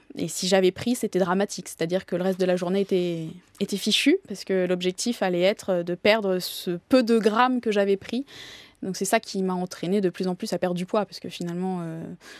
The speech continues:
sur une balance, on sait bien qu'à cinq cents grammes près, euh, c'est pas ça, quoi. Ça veut pas dire qu'on a pris du poids, mais pour une anorexique, euh, le chiffre compte tellement que,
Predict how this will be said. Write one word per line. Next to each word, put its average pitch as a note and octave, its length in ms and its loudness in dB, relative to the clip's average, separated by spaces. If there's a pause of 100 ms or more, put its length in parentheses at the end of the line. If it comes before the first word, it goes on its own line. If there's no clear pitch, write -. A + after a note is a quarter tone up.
(120)
sur G3 220 -2
une G3 100 4
balance, G#3 460 4
on F#3 260 0
sait F#3 180 0
bien G3+ 220 2
qu'à F3 400 -6
cinq F#3 140 -8
cents F#3+ 160 -2
grammes F#3 220 2
près, G3+ 260 2
euh, E3+ 140 -2
c'est - 100 -18
pas F3 80 -6
ça, F#3 160 2
quoi. F3 320 0
Ça F3+ 200 -6
veut F3+ 80 4
pas F#3 100 2
dire G3+ 160 2
qu'on F3+ 160 -2
a F3+ 40 -2
pris G#3 160 -2
du F#3 120 -2
poids, F3 180 0
mais E3+ 100 -4
pour - 140 -10
une F3+ 80 -2
anorexique, F3 560 -4
euh, F3+ 180 -4
le F#3 120 2
chiffre G#3 400 0
compte G#3 280 -4
tellement A3 480 2
que, F3 320 -6